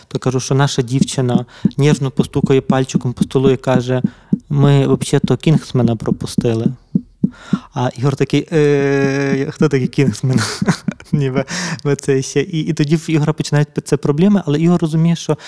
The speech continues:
все рівно йому треба ще, ще один подкаст записати, в когось там супер, суперважного.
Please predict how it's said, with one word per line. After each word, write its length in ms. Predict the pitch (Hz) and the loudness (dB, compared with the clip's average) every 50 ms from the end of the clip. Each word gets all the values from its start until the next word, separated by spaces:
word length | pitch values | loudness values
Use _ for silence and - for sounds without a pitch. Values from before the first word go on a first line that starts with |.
| - - - | -20 -18 -8
все 140 | - - 147 | -2 0 2
рівно 200 | 151 165 165 160 | 2 2 2 2
йому 160 | 147 143 160 | 2 0 0
треба 240 | - 156 147 135 143 | 2 0 0 0 -2
ще, 280 | - - 160 147 151 | -4 0 -2 0 0
ще 140 | 135 - 151 | 0 0 0
один 180 | 151 143 156 139 | 2 2 2 0
подкаст 540 | - - 147 - - - - 139 131 117 117 | 0 -2 -4 -4 -4 -4 -2 0 0 0 -2
записати, 640 | 127 120 - - - - - 120 117 117 - - | -6 -6 -6 -8 -12 -8 -8 -8 -8 -8 -10 -12
в 60 | 120 - | -12 -10
когось 220 | - - 135 135 | -6 -6 -6 -6
там 200 | - - 123 113 | -4 -8 -8 -8
супер, 460 | - - 147 - - 131 127 131 151 | -8 -10 -8 -4 -4 -4 -4 -6 -10
суперважного. 800 | - - 139 - - 135 120 120 110 113 113 - 127 120 123 123 | -12 -12 -8 -4 -4 -2 -2 -4 -6 -10 -12 -12 -12 -12 -12 -14